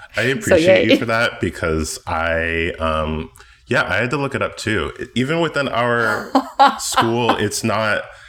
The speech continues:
Speaker 2: standard from department to department what candidate candidacy means or signifies. Um, so it's a mess. It's a total mess.
Speaker 1: Why? Why so difficult?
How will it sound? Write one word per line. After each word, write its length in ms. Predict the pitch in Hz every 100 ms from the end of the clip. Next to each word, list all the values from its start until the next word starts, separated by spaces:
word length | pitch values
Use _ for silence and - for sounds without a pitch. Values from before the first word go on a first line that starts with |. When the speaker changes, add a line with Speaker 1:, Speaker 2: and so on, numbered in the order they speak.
| - -
Speaker 2:
standard 580 | - - 101 101 92 90
from 200 | 98 90
department 680 | 92 101 87 - - 90 80
to 120 | 95
department 500 | 87 95 80 123 110
what 160 | 90
candidate 540 | - 95 90 87 80 - - - _ _ -
candidacy 500 | - 90 85 - 87
means 400 | 71 69 87 82
or 80 |
signifies. 760 | 76 73 80 87 101 110 127 - - - - - _ -
Um, 640 | 78 73 73 73 71 69 - - - - - - _ - _ -
so 260 | - 98
it's 100 | 85
a 60 | -
mess. 480 | 69 64 - - - -
It's 160 | -
a 60 | 95
total 240 | 78 73
mess. 340 | 65 64 - - _ _ _ 330 - - _ _ _ _ - - 359 349
Speaker 1:
Why? 560 | 202 214 277 196 160
Why 220 | 175 208 240
so 180 | 247
difficult? 420 | 214 226 - 160